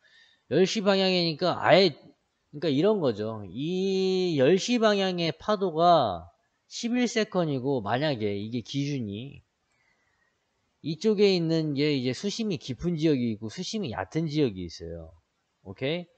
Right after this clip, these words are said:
근데 수심이 얕은 지역에서 만약에 십일 세컨으로 치면은 얕은 지역에서 십일 세컨에 물이 말리는 지역이 있습니다. 그 이상을 캐스팅을 해야 되고 그쪽이 포인트라고 하면.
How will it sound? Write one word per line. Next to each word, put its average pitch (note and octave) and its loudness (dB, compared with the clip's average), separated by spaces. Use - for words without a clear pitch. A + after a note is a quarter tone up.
근데 D3 -4
수심이 A3 -2
얕은 F3 0
지역에서 D#3+ 2
만약에 C3 -4
십일 D3 0
세컨으로 D3+ -4
치면은 C3+ -6
얕은 D#3 0
지역에서 D#3 0
십일 G#3+ -2
세컨에 D#3+ -2
물이 A#2 -4
말리는 C#3 2
지역이 C3 0
있습니다. F#2 -12
그 G3 2
이상을 E3 0
캐스팅을 C3+ -6
해야 C#3+ -2
되고 F#2+ -6
그쪽이 B2+ -4
포인트라고 D#3+ -2
하면. A2 -6